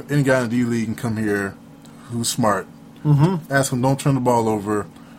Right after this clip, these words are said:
Speaker 1: Uh, don't shoot. Just go out
Speaker 2: <laughs>
Speaker 1: there. Don't play a lot of D." Now, don't forget,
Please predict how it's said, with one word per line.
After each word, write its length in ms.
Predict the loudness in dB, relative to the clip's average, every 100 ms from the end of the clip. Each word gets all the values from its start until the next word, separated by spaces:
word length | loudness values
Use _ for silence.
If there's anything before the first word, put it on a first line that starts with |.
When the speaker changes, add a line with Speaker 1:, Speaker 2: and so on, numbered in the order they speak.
| -12 -4
Speaker 1:
Uh, 280 | -2 -2 -4
don't 340 | -4 -4 -6
shoot. 500 | -6 -4 -6 -10 -14 -18 -20 -20 -20 -20 -10 0
Just 160 | 2 8
go 120 | 8
out 200 | 8 6
Speaker 2:
<laughs> 80 | 4
Speaker 1:
there. 400 | 6 4 0 -4 -18 -20 -20 -20 -12 -4
Don't 140 | -2
play 140 | 2 2
a 60 |
lot 220 | 4 4
of 140 | 2 2
D." 260 | 2 2 0
Now, 120 | 2
don't 160 | 2
forget, 360 | 2 4 4